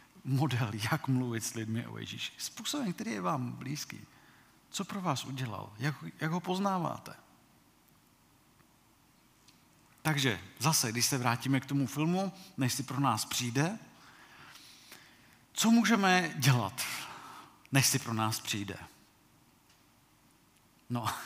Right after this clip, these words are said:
<laughs> radovat se z Ježíše, můžeme ho chválit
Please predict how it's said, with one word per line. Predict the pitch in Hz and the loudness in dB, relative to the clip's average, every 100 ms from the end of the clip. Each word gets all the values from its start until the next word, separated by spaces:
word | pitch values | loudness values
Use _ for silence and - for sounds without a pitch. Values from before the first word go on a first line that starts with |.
| 131 - | -2 -2
<laughs> | 170 - - 143 | -6 -4 -2 -2
radovat | 120 120 127 131 131 139 | 2 4 4 4 0 0
se | 127 131 - | 0 -2 -4
z | 131 120 | -6 -4
Ježíše, | 113 104 101 - 135 185 - - - - - - - - - - - _ _ _ - | -4 -4 -6 -4 -6 -8 -14 -20 -20 -20 -20 -20 -20 -20 -20 -20 -20 _ _ _ -6
můžeme | 117 127 151 | 0 6 6
ho | |
chválit | 135 131 113 101 151 - - | 6 4 4 4 2 -2 -8